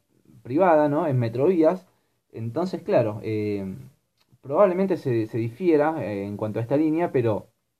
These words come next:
el resto de las líneas, eh, de las cuatro, de, del resto de, de terminales que hay en, en la ciudad de Buenos Aires, las otras cuatro que hay, que son Retiro, Constitución once y, y Estación Buenos Aires,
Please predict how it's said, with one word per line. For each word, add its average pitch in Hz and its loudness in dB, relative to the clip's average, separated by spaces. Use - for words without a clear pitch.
el 127 -6
resto 214 -4
de 131 4
las 117 2
líneas, 156 2
eh, 104 -2
de 104 -2
las 113 -6
cuatro, 131 0
de, 110 -6
del 107 -4
resto 120 -6
de, 104 -2
de 101 -4
terminales 113 -4
que 120 -8
hay 110 -4
en, 98 -10
en 98 -10
la 98 -8
ciudad 123 -6
de 123 -2
Buenos 110 -4
Aires, 156 4
las 110 -4
otras 104 -10
cuatro 123 -2
que 120 0
hay, 143 2
que 117 -14
son 113 -6
Retiro, 113 -2
Constitución 107 -8
once 110 -8
y, 98 -10
y - -18
Estación 101 -12
Buenos 104 -8
Aires, 151 0